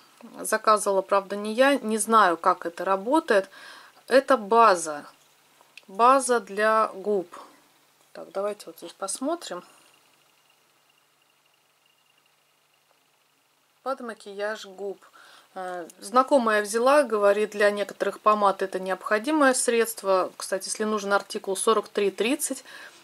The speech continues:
Э, ничего не знаю про базы от Faberlic. У меня есть база, но я ей крайне редко пользуюсь, у меня от Ифраше.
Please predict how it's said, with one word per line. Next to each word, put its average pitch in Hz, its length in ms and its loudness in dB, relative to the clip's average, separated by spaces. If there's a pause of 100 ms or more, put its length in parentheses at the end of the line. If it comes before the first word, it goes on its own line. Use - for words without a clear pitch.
(120)
Э, 190 260 -6
ничего 254 500 2
не 208 140 0
знаю 185 380 2
про 190 340 0
базы 185 420 4
от 175 140 -2
Faberlic. 208 680 -4 (380)
У 214 60 -8
меня 208 260 -2
есть 269 320 -2
база, 196 360 4
но 190 120 -6
я 220 140 0
ей 220 80 2
крайне 220 360 0
редко 202 320 -2
пользуюсь, 226 580 -2
у 190 80 -8
меня 208 220 -4
от 208 140 -6
Ифраше. 190 640 -6